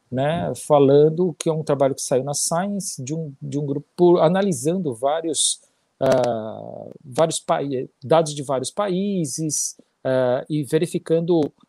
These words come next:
o quão, ah, efetivo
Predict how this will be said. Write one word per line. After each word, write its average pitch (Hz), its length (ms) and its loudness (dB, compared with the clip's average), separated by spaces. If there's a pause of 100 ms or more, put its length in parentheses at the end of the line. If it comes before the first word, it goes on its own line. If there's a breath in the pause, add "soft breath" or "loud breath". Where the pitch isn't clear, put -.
(200)
o 135 120 -4
quão, 175 460 2 (200)
ah, 127 320 -2
efetivo 139 840 -4